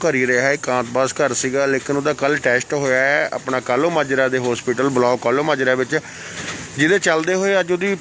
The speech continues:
ਪੋਜ਼ਿਟਿਵ ਰਿਪੋਰਟ ਆਈ ਹੈ। ਤੇ ਡਾਕਟਰਾਂ ਵੱਲੋਂ ਜਾਂ ਹਸਪੀਟਲ ਜਿਹੜਾ ਹੈ ਆਪਣਾ ਰਾਜਪੁਰਾ ਵੱਲੋਂ ਇਹ ਹਦਾਇਤਾਂ ਹੋਈਆਂ ਨੇ, ਜਿਵੇਂ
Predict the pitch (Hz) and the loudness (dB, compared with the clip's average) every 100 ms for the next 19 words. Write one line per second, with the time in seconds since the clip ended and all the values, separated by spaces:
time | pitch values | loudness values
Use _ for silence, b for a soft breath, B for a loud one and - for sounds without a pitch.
0 | - - 135 135 165 160 165 156 160 156 | -8 0 2 4 0 2 0 2 2 2
1 | 143 147 160 165 160 165 139 127 123 156 | 2 0 0 0 0 0 0 -2 -2 -2
2 | 156 151 156 160 160 147 151 139 135 - | 0 0 0 0 0 2 0 0 -2 -2
3 | 143 147 139 139 143 147 143 143 135 135 | 0 0 2 2 4 2 2 0 -2 0
4 | 127 123 113 117 120 117 147 143 147 151 | 0 0 2 2 0 0 0 2 2 2
5 | 139 151 165 165 147 127 123 156 151 147 | 2 2 2 2 2 0 0 0 0 0
6 | 151 165 160 165 175 | 0 0 0 2 2